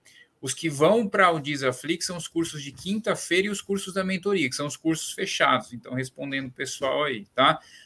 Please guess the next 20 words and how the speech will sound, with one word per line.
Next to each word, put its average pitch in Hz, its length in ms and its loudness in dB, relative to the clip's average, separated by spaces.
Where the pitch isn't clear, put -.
"Ah, 220 140 8
como 220 220 4
é 262 80 8
que 254 100 2
eu 247 60 8
acesso 226 420 6
ao 220 60 4
Aldizaflix?" 202 920 0
Ou 220 400 4
através 139 640 4
da 127 100 0
assinatura 131 760 -2
do 160 120 -4
clube, 202 460 -2
ou 196 160 6
através 175 500 -2
da 165 80 -4
assinatura 160 560 -4
da 156 140 -2
mentoria, 180 640 0